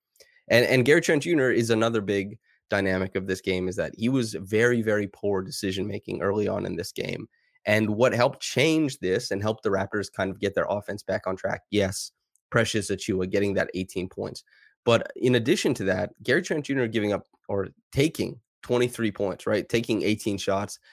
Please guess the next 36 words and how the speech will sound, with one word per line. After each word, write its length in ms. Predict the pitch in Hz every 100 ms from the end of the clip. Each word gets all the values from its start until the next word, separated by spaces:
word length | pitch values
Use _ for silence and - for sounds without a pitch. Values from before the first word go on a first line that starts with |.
| _
five 360 | - 101 110 113
of 100 | 117
twelve 260 | - 104 -
from 160 | 98
three, 440 | - 95 95 90 - _ _ -
really, 480 | 107 120 139 135 120
really 280 | 107 101
big 260 | 95 95 95
deal. 320 | 92 87 95 - _ _ _
That's 560 | 101 104 110 135 - -
what 140 | 120
I 80 | 117
wanted 360 | 104 104 104 -
to 100 | 101
see, 240 | - 101
because 360 | 92 - 95 - _ _ _
in 140 | - 113
the 120 | 98
early 320 | 113 208 190
part, 440 | 135 101 101 95 - -
like, 200 | 104 110
we, 280 | 120 117 -
we 120 | 123
had 200 | 127 123
this 160 | 117 -
play, 400 | _ 101 98 101
a 100 | 107
couple 300 | - 160 110
plays 260 | - 98
actually, 300 | 95 104 -
where 320 | 107 98 98 - _ _ _ -
the 60 |
Raptors 340 | 117 139 143 127
are 60 |
trying 240 | 117 113 104
to 200 | 95